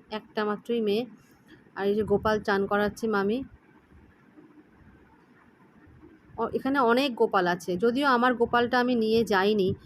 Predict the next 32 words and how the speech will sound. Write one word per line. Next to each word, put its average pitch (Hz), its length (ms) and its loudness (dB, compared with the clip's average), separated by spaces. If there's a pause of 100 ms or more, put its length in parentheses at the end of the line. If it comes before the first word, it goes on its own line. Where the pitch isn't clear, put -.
(300)
নিয়ে 277 180 -2
যাইনি 294 300 2
তার 285 200 0
কারণ 254 220 4
কেন 262 220 -2
বলো 262 220 2
তো, 294 140 -2
আমাদের 233 380 2
থাকার 240 320 -2
কোনো 262 220 -4 (240)
প্ল্যান 220 280 0
ছিল 202 240 -2
না, 175 160 -2
ওই 233 160 0
জন্যই 214 360 2
নিয়ে 190 200 2
যাইনি, 165 340 -2
মায়ের 202 260 0
কাছে 220 220 -4
রেখে 185 180 -2
গেছিলাম 170 360 -4
গোপালটা। 160 460 -4 (840)
তো 233 120 -6
চান 262 360 2
দেখো 277 200 0
ওখানে 277 280 -2
করিয়ে, 247 320 2
সব 277 280 0
গোপালকে 240 440 0
চান 226 300 0
করিয়ে 226 380 2 (400)
ওখানে 226 320 0